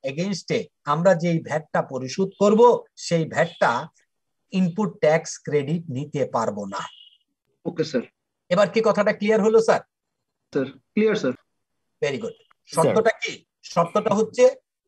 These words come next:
Speaker 1: ইনপুট আউটপুট কোএফিসিয়েন্টে ঘোষিত নেই এমন কোনো উপকরণের against-এ আমরা ইনপুট ট্যাক্স ক্রেডিট নিতে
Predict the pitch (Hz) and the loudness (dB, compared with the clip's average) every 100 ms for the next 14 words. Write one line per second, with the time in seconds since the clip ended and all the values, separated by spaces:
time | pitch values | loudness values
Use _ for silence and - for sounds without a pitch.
0 | - 202 214 269 269 - 160 180 226 - | -4 -2 -2 -6 -8 -4 0 4 4 2
1 | 254 - _ 226 226 214 220 226 220 175 | -2 -2 _ 6 6 4 0 2 2 2
2 | - - _ _ 110 - 202 - 254 262 | -2 -4 _ _ -6 2 2 2 -2 2
3 | 262 165 151 160 156 - _ - 175 214 | 4 4 2 0 -2 -8 _ -6 -4 0
4 | 254 247 - 226 240 220 214 240 233 220 | -2 -2 -2 0 0 0 -4 -4 -2 -2
5 | 190 185 160 151 208 - 165 - - _ | -2 -2 -2 -2 -6 -6 -6 -6 -8 _
6 | _ 175 175 190 180 - 196 202 170 233 | _ -2 2 2 2 -2 -4 -4 -2 -4
7 | - - 165 170 - - 165 151 151 196 | -4 0 0 0 -6 -12 -6 -4 -2 -4
8 | - 151 165 - 147 | -4 -6 -4 0 -2